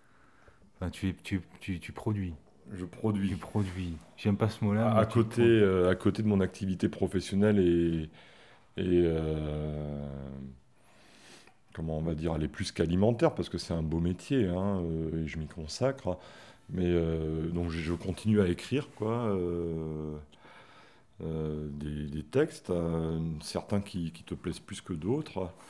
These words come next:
Speaker 2: Et, euh, entre autres, euh,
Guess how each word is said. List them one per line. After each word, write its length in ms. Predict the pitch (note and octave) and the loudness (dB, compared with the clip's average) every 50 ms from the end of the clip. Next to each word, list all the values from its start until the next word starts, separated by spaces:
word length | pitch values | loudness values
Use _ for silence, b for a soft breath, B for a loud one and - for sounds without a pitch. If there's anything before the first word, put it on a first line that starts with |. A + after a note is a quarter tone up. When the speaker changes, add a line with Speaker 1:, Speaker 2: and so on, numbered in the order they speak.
| B B B B B B B B B B B B B B B B B B - - | B B B B B B B B B B B B B B B B B B -12 -6
Speaker 2:
Et, 60 | E2+ E2+ | -4 -2
euh, 400 | E2+ E2 D#2+ D#2+ D#2+ D#2 D#2 D2+ | 0 0 0 0 0 0 -2 -2
entre 420 | D#2+ E2+ D#2+ D#2 - - - - | -2 -4 -4 -4 -6 -8 -4 0
autres, 320 | G2+ A2 A2 - - - F2 | 2 2 2 0 -2 -2 0
euh, 200 | E2+ E2 E2 | 0 0 -2